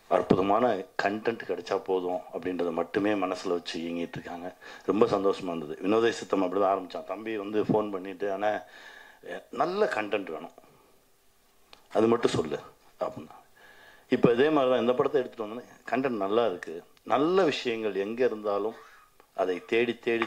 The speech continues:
தேடி கண்டுபிடிச்சு இந்த சமூகத்தின் முன்னாடி வைக்கணும்னு நினைக்கிற ஜீ ஃபைவ்க்கு என்னுடைய மனமார்ந்த நன்றி." சிஜு சார், thank you சார், thank you very much. தம்பி கௌஷிக், நன்றி. அப்புறம்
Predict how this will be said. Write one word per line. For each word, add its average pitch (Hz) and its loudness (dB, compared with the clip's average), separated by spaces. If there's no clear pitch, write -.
தேடி 113 0
கண்டுபிடிச்சு 107 -4
இந்த 98 -2
சமூகத்தின் 107 -2
முன்னாடி 101 0
வைக்கணும்னு 98 2
நினைக்கிற 101 0
ஜீ 107 4
ஃபைவ்க்கு 101 0
என்னுடைய 87 -6
மனமார்ந்த 95 -2
நன்றி." 190 -4
சிஜு 113 -18
சார், 110 -10
thank 98 0
you 98 -2
சார், 87 0
thank 92 -4
you 92 2
very 92 0
much. 107 -8
தம்பி 95 -2
கௌஷிக், - -2
நன்றி. 85 -2
அப்புறம் 117 4